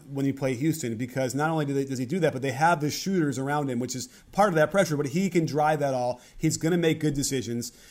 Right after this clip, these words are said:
He's gonna put, uh, get himself on the free throw line, and that's what you can't deal with. Now,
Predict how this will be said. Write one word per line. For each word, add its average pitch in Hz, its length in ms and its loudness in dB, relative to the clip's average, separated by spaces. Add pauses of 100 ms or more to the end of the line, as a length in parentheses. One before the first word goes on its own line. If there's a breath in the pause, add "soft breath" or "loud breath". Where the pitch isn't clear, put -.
He's 147 220 2
gonna 160 260 4
put, 160 220 -2
uh, 151 80 -2
get 135 120 -6
himself 143 280 0
on 143 60 -4
the 131 80 -6
free 143 160 -4
throw 131 220 -4
line, 110 380 -8 (300 soft breath)
and 135 240 -2 (140)
that's 175 260 2
what 170 100 -4
you 160 80 -2
can't 147 300 -4
deal 151 140 2
with. 127 160 -2
Now, 143 300 -2